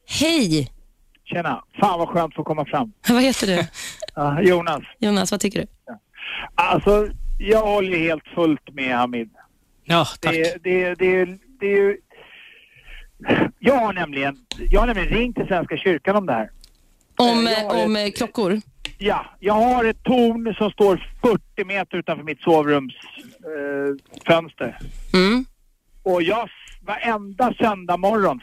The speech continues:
Speaker 2: ser jag rött.
Speaker 1: <laughs> Ligger
Speaker 3: Jag
Speaker 1: du där och
Speaker 3: förstår
Speaker 1: gl-
Speaker 3: det.
Speaker 2: Tok, alltså. Det, det är alla cylindrar sticker. Eh, just för
Speaker 1: Förlåt
Speaker 2: att
Speaker 1: om jag skrattar, men jag känner igen det. Ja, vi
Speaker 2: Ja, ja, men det är
Speaker 1: ja.
Speaker 2: så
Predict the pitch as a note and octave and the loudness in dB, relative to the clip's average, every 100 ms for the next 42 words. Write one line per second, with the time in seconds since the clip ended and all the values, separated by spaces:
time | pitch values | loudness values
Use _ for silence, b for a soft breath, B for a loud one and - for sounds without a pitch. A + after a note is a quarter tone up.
0 | - E3 C3+ C3+ F3 - - - - - | -2 2 2 2 0 -2 -16 -20 -18 -16
1 | - - - - _ _ - D#4 C#4 - | -14 -4 -4 -4 _ _ -2 0 2 4
2 | A3+ A3+ A#3+ - A3 A3 - - - A#2 | 4 4 4 2 0 0 0 0 -2 -6
3 | - - - - - D#4 E4 - G#3+ D3 | -8 -18 -20 -6 -2 -2 -2 -8 -6 -6
4 | - E3+ F#3 E3 G#3 A3+ A3 G#3+ A#3 - | -6 -6 -6 -6 -2 0 0 -2 -4 -6
5 | - - - - - - - - A3+ A3 | -18 -18 -6 -2 -2 -2 -10 -8 0 2
6 | A3 G3+ - G#3+ - - A#2+ - - - | 2 2 0 -2 -4 -8 -6 -8 -14 -20
7 | _ _ B B B B - - E3 E3 | _ _ B B B B 2 2 2 0
8 | F#3 C4 C4+ - G#3+ G3+ B3 A#3 A3 A3+ | 2 2 0 -4 0 2 2 0 0 0
9 | G#3 F3 F#3 F#3 F#3 F#3+ F3 - A#3 C#4+ | 0 0 2 2 2 2 2 2 0 -2
10 | - D#3+ G#3+ - G#3+ - - B3+ C4 - | -6 0 2 2 0 0 0 0 -2 -6
11 | G#3+ B3 C4+ G3+ | -4 2 2 4